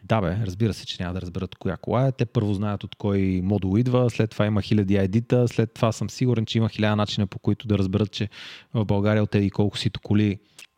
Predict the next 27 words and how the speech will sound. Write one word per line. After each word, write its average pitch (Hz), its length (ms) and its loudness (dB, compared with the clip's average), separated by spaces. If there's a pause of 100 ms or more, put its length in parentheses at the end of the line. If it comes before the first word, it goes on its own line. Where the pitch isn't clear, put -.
еди 104 180 0
коя 104 220 0
се - 180 -2
е 104 40 2
движила 101 380 2
и 98 40 2
е 95 40 0
била 101 260 0
там, 101 200 -2
където - 260 -2
се - 60 -18
случва - 300 -8
това. 107 160 -4 (160)
Тоест, 180 260 0 (200)
има 170 140 4
хиляди 139 320 6
начини 110 320 2
да 104 60 4
идентифицират 98 800 -2 (220)
това 98 140 -2
нещо, 117 360 0 (160)
ако 143 320 2
ги 131 120 0
интересува 123 500 0
да 117 80 2
го 113 100 0
идентифицират. - 760 -6